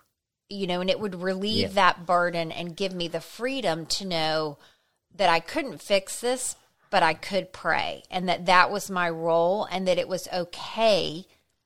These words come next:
Speaker 1: that it, that I wasn't the fixer, you know, that,
Speaker 2: Mm.
Speaker 1: that I was doing something, um, with, with praying. Um, and, and I love that you brought up that empathy, because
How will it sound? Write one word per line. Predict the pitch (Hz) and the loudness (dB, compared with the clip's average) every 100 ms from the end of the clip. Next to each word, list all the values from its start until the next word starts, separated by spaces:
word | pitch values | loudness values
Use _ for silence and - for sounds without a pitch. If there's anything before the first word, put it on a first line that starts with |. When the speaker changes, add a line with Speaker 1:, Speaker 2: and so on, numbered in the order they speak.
| _ _ _ _ 180 | _ _ _ _ 2
Speaker 1:
that | 175 | 4
it, | 180 - 180 | 4 0 -4
that | 185 - | 0 4
I | 180 | 4
wasn't | 180 175 165 165 - | 4 0 0 -6 -8
the | 156 | -10
fixer, | - 151 - - - 107 - _ _ | -4 -4 -4 -10 -10 -10 -16 _ _
you | 175 | -6
know, | 160 156 | -4 -2
that, | 165 151 | -2 0
Speaker 2:
Mm. | 98 | 0
Speaker 1:
that | 180 | 4
I | 170 175 | 4 4
was | 180 185 160 | 4 2 2
doing | 156 - 214 214 190 | -8 -4 -4 -2 -4
something, | - - 160 151 156 147 147 147 _ _ _ - | -6 -4 -6 -4 -6 -6 -8 -16 _ _ _ -12
um, | 180 156 156 147 - | -6 -4 -6 -10 -14
with, | 175 165 151 _ | -6 -6 -6 _
with | 170 156 - | -10 -10 -10
praying. | - 165 156 143 147 143 | -8 -6 -6 -8 -12 -12
Um, | 165 160 156 160 180 | -10 -8 -8 -8 -6
and, | 170 165 - _ _ - | -6 -6 -12 _ _ -6
and | |
I | 180 | -4
love | 185 190 196 196 202 175 151 - - | -4 -6 -4 0 2 2 -2 -10 -14
that | 180 - | -8 -6
you | 180 | -6
brought | 160 165 156 | -4 0 2
up | 147 180 | 0 -4
that | 160 143 - | -6 -8 -8
empathy, | 160 160 - 151 135 - | -12 -12 -14 -14 -14 -14
because | 175 - 175 160 156 147 - - | -16 -8 -2 -2 -2 -6 -10 -12